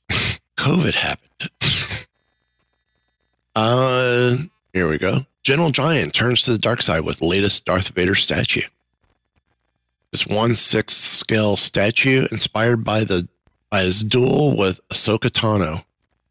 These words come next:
uh, as well as the matching one sixth scale statue of Ahsoka, uh, prepared to face off with Darth Maul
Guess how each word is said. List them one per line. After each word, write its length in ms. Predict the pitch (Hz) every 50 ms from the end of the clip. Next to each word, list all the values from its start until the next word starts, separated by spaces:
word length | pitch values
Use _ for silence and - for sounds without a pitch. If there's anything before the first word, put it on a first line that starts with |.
| _
uh, 720 | - 104 98 95 90 90 92 - - - - - - - - 107 110 - _ _ _ _ _ _ _ _ _ _ _ _ _ _ _ _ _ _ _ _ _ _
as 180 | 104 95 - - - - -
well 300 | 104 110 113 113 101 -
as 200 | - 110 107 101
the 80 | - -
matching 720 | 101 98 98 104 104 - - 110 104 101 101 101 101 104 - _ _ _ _ _ _ _ _
one 220 | 110 110 107 107 101
sixth 280 | - - 104 - -
scale 760 | - - - - - - - - - - 113 95 95 98 98
statue 520 | - - - - 92 90 90 - - 92
of 120 | 80 85 80
Ahsoka, 580 | - - - 110 95 92 - - 71 - 117 - _ _ _ _ _ _ _ _ _ _ _ _ _ _
uh, 200 | 80 82 82 82
prepared 420 | 80 - - - - 98 95 90 -
to 80 | -
face 260 | - - 92 85 -
off 280 | 95 90 92 90 - -
with 320 | - 95 95 104 101 - - _ _ _ _ _ _ _ _
Darth 280 | - - 78 - -
Maul 420 | - 71 170 165 135 87 73 -